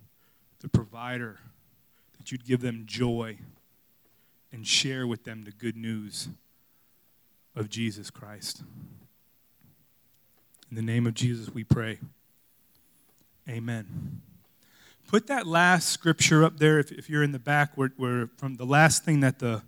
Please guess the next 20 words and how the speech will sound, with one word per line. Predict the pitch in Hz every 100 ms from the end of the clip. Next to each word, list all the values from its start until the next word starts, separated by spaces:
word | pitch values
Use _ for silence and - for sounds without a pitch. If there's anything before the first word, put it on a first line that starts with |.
| _
shepherds | - - 160 - 135 113
did. | 113 135 151 - _ _ _ _ _ _ _ _ _ _ _ _ _ _ _ _ _ _ _ _ _ _ _ - - _ -
It | 147
said, | - 175 165 160 - - - - -
so | - 160
the | 143
shepherds, | - 220 - 190 170
and | 156 147 143
we're, | 151
we're | 135
closing | - 170 156 151
the |
story | - 156 143
with | 135
this, | 156 -
what | 175
did | 190
the | 180
shepherds | - 190 - 147 127
do? | 143 127